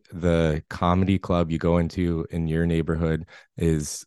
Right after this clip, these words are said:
looks like you, but you could just pick a different neighborhood where you go to the comedy club, and, um, you'll start to meet a lot of different people. So I think if you can apply that in your social life, there's other ways, as you could imagine, to apply that in your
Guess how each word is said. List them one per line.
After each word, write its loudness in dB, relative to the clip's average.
looks 2
like 2
you, 6
but 4
you -2
could -4
just -6
pick 2
a 2
different 0
neighborhood 0
where -2
you -2
go 0
to 2
the -6
comedy 0
club, -2
and, -2
um, 0
you'll 2
start 2
to 2
meet 2
a 2
lot 2
of 0
different -4
people. -4
So 2
I 2
think 0
if -2
you 4
can 0
apply 2
that 2
in -2
your -4
social 4
life, 4
there's 4
other 2
ways, 2
as -4
you 0
could -4
imagine, 0
to -2
apply 0
that 0
in -4
your -4